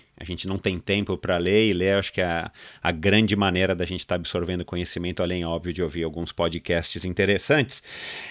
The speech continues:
É, mas vamos deixar claro aqui, Carla, é, esse curso que você dá com a Karen, que, que também é minha amiga, madrinha de casamento também,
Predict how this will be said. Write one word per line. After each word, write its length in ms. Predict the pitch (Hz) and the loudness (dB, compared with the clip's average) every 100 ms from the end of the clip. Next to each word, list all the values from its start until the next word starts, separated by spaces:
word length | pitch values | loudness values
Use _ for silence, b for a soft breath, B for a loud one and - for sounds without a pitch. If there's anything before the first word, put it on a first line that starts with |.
| - | 6
É, 240 | 117 127 | 10 10
mas 160 | 135 135 | 8 6
vamos 160 | 180 | 4
deixar 240 | 165 - 165 | 4 4 4
claro 280 | 139 143 | 6 6
aqui, 220 | 151 143 120 | 6 2 -2
Carla, 480 | - 117 113 98 - | 2 4 4 2 -2
é, 400 | 107 110 107 104 | 2 6 6 6
esse 240 | 104 135 147 | 4 2 0
curso 360 | - 151 - | 2 2 2
que 100 | 131 | -6
você 220 | 120 120 - | -2 0 2
dá 100 | 113 | 2
com 120 | - | 0
a 40 | |
Karen, 380 | 101 117 120 107 | 4 6 6 4
que, 340 | - 90 87 80 | -2 -4 -4 -8
que 140 | - | -10
também 280 | 90 92 95 | -4 -2 0
é 40 | |
minha 160 | 90 85 | -2 -4
amiga, 300 | 90 101 87 | -2 -2 -2
madrinha 320 | 85 85 90 | -4 -4 -6
de 80 | 80 | -6
casamento 580 | 90 87 87 92 92 - | -6 -6 -4 -6 -8 -8
também, 380 | 92 104 110 | -4 -2 -2